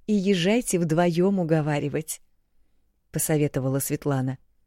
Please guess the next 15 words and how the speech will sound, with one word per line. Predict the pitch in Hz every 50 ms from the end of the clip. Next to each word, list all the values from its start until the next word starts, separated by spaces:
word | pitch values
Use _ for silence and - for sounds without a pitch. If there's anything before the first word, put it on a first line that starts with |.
| _ _ _ _ _ - - - - - _
«Если | - 220 214 220 240 233 - - 190 214
согласится, | - - 208 180 180 208 196 208 - - 226 247 - - - -
то | 180 - 233 226
для | 196 196 214 208
всех | 233 - - - 214 233 269 277 -
выход. | 233 214 233 220 190 - - 165 - - - _ _ _ _ _ - - - _ -
Нам | 208 214 220 226 233 220 170 160 175 _ _ _ _
повар | - 226 240 247 262 208 185 180
и | - - 202
домработница, | 180 185 190 190 190 196 196 180 180 220 269 269 - 185 165 160 - - - 151 156 - - - - - - - -
а | - 254 262
девушке | 208 208 262 311 262 196 185 - - - 160 160 - - - - _ -
бесплатное | 233 247 - - - - 233 269 262 - - 214 208
жилье, | 196 180 240 208 202 196 226 294 320
питание | - - - - - 214 247 302 311 262 214 175 175 170 160